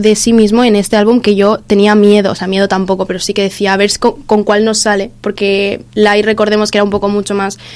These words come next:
pues, eh, sentimental, también era mucho más contemporáneo, colores oscuros, que de hecho al ver el, la indumentaria que llevaba, digo,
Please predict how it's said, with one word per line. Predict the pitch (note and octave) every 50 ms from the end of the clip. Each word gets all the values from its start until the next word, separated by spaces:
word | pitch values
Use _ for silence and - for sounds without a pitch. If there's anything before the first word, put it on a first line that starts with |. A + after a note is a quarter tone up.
| - - - - -
pues, | - G#3+ G#3 - - -
eh, | - A3 G#3+ G3+ G3+ G3 G3 F#3+
sentimental, | - G#3+ G3+ G3+ G3 G3 G3 F#3+ G3+ G3+ G#3+ B3+ B3 A#3+ A#3+ A#3 A#3 A3+ A3+ A3 G#3+
también | - G#3 G#3+ G#3 G#3
era | G#3+ G3+ G3+
mucho | G#3 G#3 G#3+ G#3 - G#3+
más | G3+ G3+ -
contemporáneo, | G3+ G3+ G3+ G3 G#3 A3 A3 A3+ A#3 A3
colores | A3 G#3 G3 F#3+ G3+ - G3+
oscuros, | F#3+ - - B3 B3 A3+ G#3+ G#3+ G#3+ -
que | - G3 F3+ F3+ -
de | - F#3 F#3
hecho | F#3+ - G#3+
al | G3 G3
ver | G3 G3+ G3 G3+
el, | G3+ G3 G3 G3 G3 G3+ G#3
la | G3+
indumentaria | G3 G3 F#3+ F#3+ F#3+ F#3+ G3 G3+ G#3 G#3
que | - G#3
llevaba, | G#3+ G#3 G#3 G3+ G3+ G3+
digo, | G3 G3 F#3+ F#3+ - -